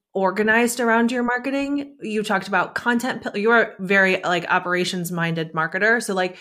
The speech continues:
staying close to those content pillars, understanding what your call to action is, all of that stuff keeps you aligned and consistent.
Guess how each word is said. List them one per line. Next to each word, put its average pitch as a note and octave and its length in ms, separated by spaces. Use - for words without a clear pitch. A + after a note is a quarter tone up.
staying A3 640
close A3 380
to G#3 60
those F3+ 220
content A3+ 440
pillars, A#3+ 420
understanding G3 760
what F#3+ 140
your F3+ 100
call F3+ 200
to - 120
action A#3 360
is, A3+ 260
all A#3 180
of C4 100
that B3 200
stuff A3 440
keeps G#3 260
you F#3 120
aligned F3+ 420
and F3 140
consistent. F#3 720